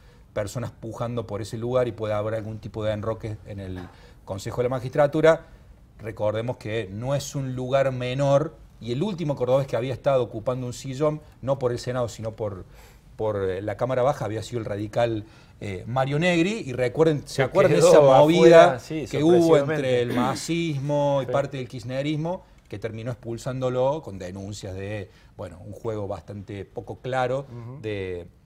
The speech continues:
Speaker 1: de la oposición en aquel momento? Bueno, es muy probable que una cordobesa integre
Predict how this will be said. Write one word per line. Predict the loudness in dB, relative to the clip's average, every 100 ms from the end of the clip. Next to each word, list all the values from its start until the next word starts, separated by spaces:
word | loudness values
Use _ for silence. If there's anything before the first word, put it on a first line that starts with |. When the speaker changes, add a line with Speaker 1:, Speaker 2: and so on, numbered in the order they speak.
| -16
Speaker 1:
de | -10
la | -8
oposición | -8 -10 -10 -10
en | -8
aquel | -6
momento? | -2 -2 -2 -2 -4 -4
Bueno, | -8 -12 -14 -20 _ _ -20 -18
es | -12
muy | -8 -8
probable | -4 -2 -2 -6
que | -10
una | -12 -10
cordobesa | -8 -6 -8 -8 -14 -16 -18
integre | -14 -12 -12 -12